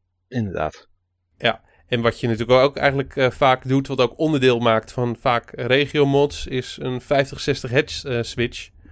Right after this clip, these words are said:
Speaker 2: Ook heel erg interessant voor, eh, voor mensen. Want zo kan je vaak pal games, in ieder geval negentig procent van de pal games, in ieder geval op de snes en Mega Drive,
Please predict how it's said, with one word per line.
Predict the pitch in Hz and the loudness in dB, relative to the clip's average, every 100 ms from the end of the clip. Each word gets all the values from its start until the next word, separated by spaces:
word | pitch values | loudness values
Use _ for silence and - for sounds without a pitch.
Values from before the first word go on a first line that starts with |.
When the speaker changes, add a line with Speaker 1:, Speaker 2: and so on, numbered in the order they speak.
| - _ _ | -20 _ _
Speaker 2:
Ook | 143 165 | 2 4
heel | 139 127 | 4 2
erg | 120 | 2
interessant | 143 123 127 127 117 - | -2 -4 -4 -2 -2 -4
voor, | - 117 113 | -2 0 0
eh, | 120 117 110 | 2 0 0
voor | 123 | 2
mensen. | 113 110 104 - 160 - - _ | 2 2 0 -6 -8 -10 -20 _
Want | - - | -6 -4
zo | 135 | 0
kan | 131 123 | 2 2
je | |
vaak | 110 120 117 - _ _ _ | 2 2 2 0 _ _ _
pal | - 120 | 2 2
games, | 123 143 202 - | 4 4 2 -2
in | 139 | -4
ieder | 113 | 2
geval | 113 | 4
negentig | 117 151 147 135 | 6 6 2 -10
procent | - - 120 | -2 0 0
van | - 120 | -4 -12
de | - | 0
pal | 127 123 | 2 2
games, | 117 117 - | 2 0 -2
in | 147 | -6
ieder | 151 | -2
geval | 131 117 | 0 0
op | 120 | 2
de | 110 - _ | 0 -2 _
snes | - - 147 127 - - | -18 -2 0 0 -4 -10
en | - 113 | -4 0
Mega | 113 127 | 0 2
Drive, | 147 185 - | 2 2 -6